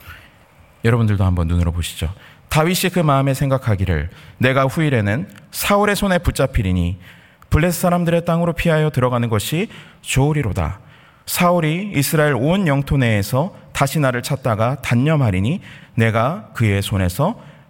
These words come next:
벗어나리라." 하고. 제 성경책만 이런 거 아니죠? 어떤 상황이 펼쳐집니까?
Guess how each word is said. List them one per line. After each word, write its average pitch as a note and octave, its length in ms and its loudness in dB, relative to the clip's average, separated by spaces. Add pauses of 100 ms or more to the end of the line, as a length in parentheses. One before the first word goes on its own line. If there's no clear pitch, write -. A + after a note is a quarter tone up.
벗어나리라." G2 800 0 (220)
하고. D#2 420 -4 (3500)
제 C3 120 2
성경책만 C3 580 2
이런 A#2+ 160 0
거 A#2 60 2
아니죠? G#2+ 440 0 (4000)
어떤 C#3 260 0
상황이 B2+ 260 4
펼쳐집니까? A2+ 800 0